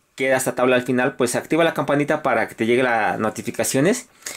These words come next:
Y antes que nada también quiero pedirte que si te sirve este video o, eh, en algo, pues ojalá me puedas regalar, eh, un like o ojalá puedas sobre todo suscribirte, me ayudarías mucho al canal para que yo pueda seguir subiendo cosas que tú puedes hacer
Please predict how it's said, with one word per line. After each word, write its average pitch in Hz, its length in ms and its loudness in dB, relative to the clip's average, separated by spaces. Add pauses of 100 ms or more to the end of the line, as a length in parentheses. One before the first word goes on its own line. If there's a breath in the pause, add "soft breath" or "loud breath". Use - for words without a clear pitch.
(180 loud breath)
Y 185 100 0
antes 226 220 0
que 185 100 -2
nada 185 160 0
también 156 300 2
quiero 147 200 2
pedirte 135 300 0
que 117 100 -2
si - 120 -8
te 107 120 -4
sirve 139 240 0
este 147 160 0
video 123 420 4 (600 loud breath)
o, 110 580 2
eh, 110 420 4
en 117 160 4
algo, 143 400 2 (160)
pues 123 120 -10
ojalá 131 240 0
me 139 100 2
puedas 131 760 2
regalar, 131 640 2 (200)
eh, 110 240 2
un 131 160 4
like 135 300 4
o 117 140 6
ojalá 120 360 0
puedas 135 220 4
sobre 117 120 -2
todo 139 140 4
suscribirte, 127 560 0
me 139 100 2
ayudarías 113 360 4
mucho 117 260 0
al 120 100 2
canal 120 400 0 (540 loud breath)
para 110 180 -2
que 123 80 0
yo 120 140 4
pueda 117 260 4
seguir 113 300 0
subiendo 113 420 0
cosas 113 300 -2
que - 140 -6
tú - 160 -4
puedes 104 340 0
hacer 104 400 0